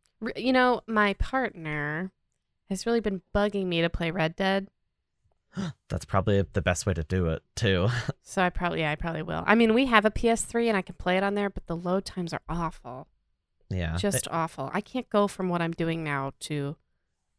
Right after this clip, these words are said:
Speaker 1: to the load times that he has endured. Um,
Speaker 2: Yeah.
Speaker 1: I love Red Dead Redemption. <laughs> Redemption.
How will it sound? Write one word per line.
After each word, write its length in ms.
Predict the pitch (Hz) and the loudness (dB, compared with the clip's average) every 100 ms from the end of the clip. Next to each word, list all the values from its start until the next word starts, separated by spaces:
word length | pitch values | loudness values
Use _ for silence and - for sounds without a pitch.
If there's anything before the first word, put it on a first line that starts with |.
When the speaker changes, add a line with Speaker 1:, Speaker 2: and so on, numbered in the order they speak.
| _ | _
Speaker 1:
to 120 | - | -10
the 140 | 175 151 | -6 -2
load 240 | 139 131 | -2 -4
times 400 | - 143 - - | -8 -8 -8 -8
that 160 | 120 - | -10 -10
he 200 | - 156 | -10 -8
has 220 | 156 - | -8 -10
endured. 540 | 165 - - - - - _ _ _ _ _ _ _ | -12 -10 -8 -10 -14 -20 _ _ _ _ _ _ _
Um, 100 | 107 | 0
Speaker 2:
Yeah. 120 | 98 - | 2 4
Speaker 1:
I 120 | - 214 | 4 6
love 420 | 226 220 220 208 | 8 8 8 6
Red 140 | 190 | 2
Dead 160 | 180 175 | 2 0
Redemption. 520 | 170 175 170 - 170 _ | -2 -2 -6 -8 -16 _
<laughs> 100 | - | -6
Redemption. 760 | 180 - 185 180 - 185 175 | -6 -2 -2 -2 0 2 2